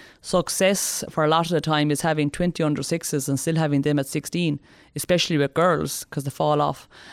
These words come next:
And, um, that's hard, because sometimes the coaches with the best will in the world come in with, "Well, I'm training the under tens and I'm training the under eights, and this is the way we're going to try," rather than having a kind of a, a club, a whole club approach, that the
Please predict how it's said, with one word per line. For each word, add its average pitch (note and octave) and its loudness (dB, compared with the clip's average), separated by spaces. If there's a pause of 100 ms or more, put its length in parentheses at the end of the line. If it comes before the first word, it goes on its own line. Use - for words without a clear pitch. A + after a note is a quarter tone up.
(160)
And, D3+ 2 (100)
um, D3 2 (240)
that's F3+ -2
hard, E3 2
because E3 0
sometimes E3 0
the - -8
coaches E3+ 0
with D3+ 0
the D#3 -4
best D#3+ 0
will D#3 2
in D3+ 2
the D3 2
world D#3+ 2
come E3 0
in D#3 2
with, D3+ 0 (120)
"Well, C#3+ 0
I'm D#3 0
training D3+ 2
the D3+ 0
under D3+ 2
tens D3+ 0
and D3+ 2
I'm D3+ 0
training D3 0
the D3 0
under C#3+ 0
eights, D#3+ 0
and D3 -2
this D3+ -2
is D3 -6 (300)
the D3 -2
way E3 6
we're D3 0
going D3+ 2
to - -8
try," - -2
rather E3 2
than E3 2
having D#3+ 2
a D3+ 2
kind D#3 0
of D3 0
a, D3+ 2 (160)
a - -2
club, E3 2
a D3+ -4
whole E3+ 2
club F#3 2
approach, F#3+ 2 (560)
that C#3+ -2
the E3 -2